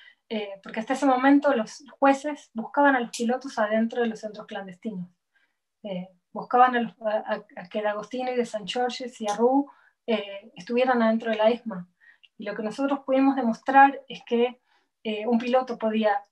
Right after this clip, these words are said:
no pertenecer a la fuerza, no haber pisado nunca el destino, eh, no haber visto nunca a nadie de la esma y haber tirado viva gente al agua desde un avión, eh, personas que fueron sacadas de la esma.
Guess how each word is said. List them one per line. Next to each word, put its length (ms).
no 160
pertenecer 440
a 60
la 120
fuerza, 540
no 120
haber 180
pisado 340
nunca 360
el 60
destino, 640
eh, 560
no 80
haber 120
visto 260
nunca 300
a 20
nadie 300
de 80
la 100
esma 320
y 80
haber 260
tirado 640
viva 360
gente 400
al 120
agua 380
desde 180
un 80
avión, 500
eh, 500
personas 340
que 100
fueron 240
sacadas 360
de 60
la 120
esma. 300